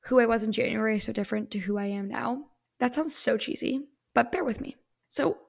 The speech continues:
the thing I like about planning for a new year is that it's so exciting because you don't actually know what's gonna happen. And although you can try and plan, and we talk a lot about this, I just filmed our first episode for twenty twenty-three, and we talk a lot about this idea of planning and if you can actually plan your future.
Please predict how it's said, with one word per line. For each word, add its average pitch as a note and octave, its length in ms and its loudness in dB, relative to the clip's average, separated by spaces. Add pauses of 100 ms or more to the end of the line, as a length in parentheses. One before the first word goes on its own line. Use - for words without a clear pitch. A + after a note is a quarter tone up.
(160)
the C#4 80 6
thing F#4 200 0
I D#4 80 -2
like A3+ 240 2
about - 240 -2
planning A3 300 0
for A3 140 -2
a A3 40 0
new G#3+ 160 -2
year - 240 -2
is A#3+ 100 -2
that A#3+ 80 -2
it's - 160 -6
so B3 240 0
exciting A3 420 -2
because A#3 220 -4
you A3+ 80 -2
don't A3+ 180 -2
actually C4+ 300 -2
know G#3+ 160 0
what's G#3 160 -4
gonna - 180 -8
happen. - 360 -10 (160)
And A#3+ 100 4
although A#3 140 2
you C#4+ 160 4
can G4 120 -6
try G#3+ 280 -4
and G#3+ 200 -4
plan, - 420 -6 (580)
and G#3+ 240 2
we A3 80 2
talk A3 180 0
a A3 60 -2
lot G#3 160 2
about - 240 -4
this, - 300 0
I G#3+ 60 2
just G#3+ 220 2
filmed G#3 300 0
our G#3 100 0
first G3+ 320 -4
episode G#3 320 -2
for G#3+ 80 -4
twenty G3+ 260 -4
twenty-three, - 640 -4
and - 80 -4
we A3 80 0
talk G#3+ 140 0
a A3+ 60 2
lot G#3+ 100 6
about G#3 140 0
this - 80 -6
idea G#3+ 340 0
of - 160 -4 (260)
planning G#3 380 0
and G#3+ 140 2
if G#3+ 100 -2
you G#3 80 -6
can G#3 120 0
actually G3+ 260 -4
plan G#3+ 200 -4
your G#3+ 80 -2
future. A#3 440 -2